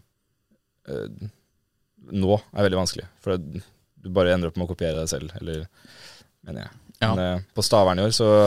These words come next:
Speaker 1: filmet vi alt, eh, ni seksten.
Speaker 2: Oi, ja.
Speaker 1: Mm. Eh, og vi la-, vi lager aftermovie, men det er ikke, det er liksom ikke noe fokus.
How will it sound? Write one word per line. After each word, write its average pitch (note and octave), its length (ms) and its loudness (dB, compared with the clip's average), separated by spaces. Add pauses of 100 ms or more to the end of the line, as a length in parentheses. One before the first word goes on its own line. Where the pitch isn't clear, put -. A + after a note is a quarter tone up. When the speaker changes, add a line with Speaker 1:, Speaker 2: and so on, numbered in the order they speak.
(140)
Speaker 1:
filmet G2 220 0
vi F#2 100 0
alt, - 380 -4
eh, F#2+ 100 2
ni F#2 140 0
seksten. F#2 440 -2 (640)
Speaker 2:
Oi, D3+ 120 2 (340)
ja. A2+ 100 2
Speaker 1:
Mm. G#2 180 0 (440)
Eh, G2 220 8
og F#2 440 6
vi F#2 120 2 (140)
la-, F2+ 220 2
vi G#2 100 2
lager G2 260 6
aftermovie, F#2 340 -2
men F#2 120 0
det F2 100 2
er - 40 -8
ikke, E2+ 340 -4 (880)
det F#2+ 100 0
er F2+ 80 0
liksom F2+ 120 -4
ikke D#2+ 140 -10
noe D#2+ 180 -4
fokus. - 500 -6